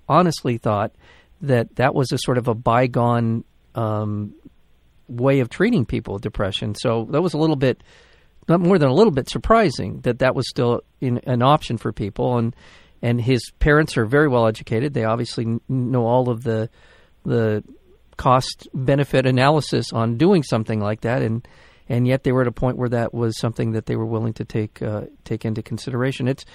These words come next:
he is, in so many ways, what you're talking about, someone who is in, disconnected from himself and disconnected from the world around him in ways that he is seeking to find. Not that he's willfully withdrawing from that. He is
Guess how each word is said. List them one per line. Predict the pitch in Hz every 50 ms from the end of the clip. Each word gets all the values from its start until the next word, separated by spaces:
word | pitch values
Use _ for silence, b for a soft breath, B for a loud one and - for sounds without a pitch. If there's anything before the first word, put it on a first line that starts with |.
| b b b b b b
he | b 175 175 190 175 190
is, | 185 156 139 127 - -
in | - 135 135 131
so | - - 143 143
many | 143 139 135 135
ways, | 127 135 143 139 123 123 117 131 165
what | - 120 120 131 -
you're | - 127
talking | - - 139 127 120
about, | 117 107 107
someone | - - 131 127 127 123
who | 123 127 123 123
is | 123 117 120
in, | 123 120 113 113 _ _
disconnected | - 123 117 - - 127 120 120 120 - - 120 -
from | - 123 117 110
himself | 107 110 113 - - - 170 185 208 208 - - - _ _ _ _ _ _ _ _ _ _ _ _ _ _ -
and | 127 123 117 113
disconnected | 131 123 - - 127 117 117 113 - - 117 -
from | - - 117 113
the | 110 107
world | 113 120 117 113 117
around | 110 113 113 117 120
him | 117 120 107 107 104
in | - 123 117 113 110
ways | 113 117 113 113 110 - -
that | 113 104 - _
he | - - - 135 127
is | 131 127 120 - - - -
seeking | - 202 185 - - 120 110 104 -
to | - 113
find. | - - 113 107 104 - - - 180
Not | 120 123 - - -
that | 143 135 135
he's | 135 131 123 - - b b b b b b b b _ -
willfully | - 143 151 175 175 - - 135 147 143
withdrawing | 120 127 131 120 - - 147 147 156 143 135
from | - - 120 113 104
that. | 98 101 101 -
He | 147 135 131
is | 120 120 -